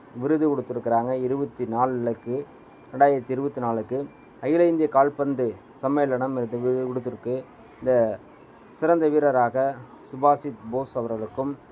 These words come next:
சிறந்த வீராங்கனையாக சௌமியா குருலோத் அவர்களுக்கும், சிறந்த கோல்கீப்பராக விஷால் கைத்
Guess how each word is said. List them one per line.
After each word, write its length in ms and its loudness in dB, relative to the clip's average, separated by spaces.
சிறந்த 380 0
வீராங்கனையாக 920 2
சௌமியா 500 2
குருலோத் 460 0
அவர்களுக்கும், 640 -4
சிறந்த 580 2
கோல்கீப்பராக 920 0
விஷால் 380 0
கைத் 240 0